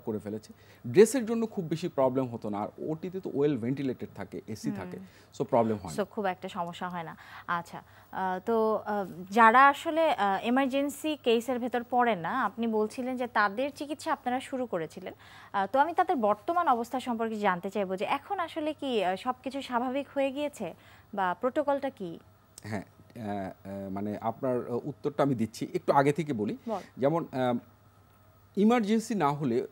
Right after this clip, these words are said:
Speaker 1: যেহেতু কোভিড সিচুয়েশন ছিল ফার্স্ট ওয়েভে, রুগীরাও কিন্তু আমাদের কাছে আসেনি। আহ, মানে ওনারা চিন্তা করেছে যে আমি হয়তো দশ দিন পরে চিকিৎসা নিব, তিন মাস পরে চিকিৎসা নিব। ফার্স্ট ওয়েভ শেষ হয়ে যাওয়ার পর ওনারা আসা শুরু করলেন।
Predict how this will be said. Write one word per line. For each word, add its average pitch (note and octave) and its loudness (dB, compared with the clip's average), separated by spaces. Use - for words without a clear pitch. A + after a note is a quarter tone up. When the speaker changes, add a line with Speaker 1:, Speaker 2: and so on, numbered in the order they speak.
Speaker 1:
যেহেতু D#3 -2
কোভিড F3 0
সিচুয়েশন F3+ -6
ছিল A#2+ -2
ফার্স্ট D3 0
ওয়েভে, G2+ -2
রুগীরাও A#3+ 2
কিন্তু A3 -2
আমাদের C#3 0
কাছে B2+ -8
আসেনি। F2+ -12
আহ, G#2 2
মানে G#2+ -2
ওনারা E3+ 2
চিন্তা F#3 0
করেছে D3+ 0
যে C3 2
আমি C#3 2
হয়তো C3 -6
দশ C3 4
দিন C#3 -2
পরে C#3 0
চিকিৎসা A#2+ -8
নিব, G#2+ -4
তিন A#2 -2
মাস A#2 -2
পরে B2 -2
চিকিৎসা G#2 -10
নিব। - -10
ফার্স্ট F3+ 0
ওয়েভ A3+ -2
শেষ A3 -4
হয়ে G#3+ -2
যাওয়ার G3+ -2
পর G3 -2
ওনারা D#3 0
আসা C3 -4
শুরু D#3+ -6
করলেন। A#2+ -4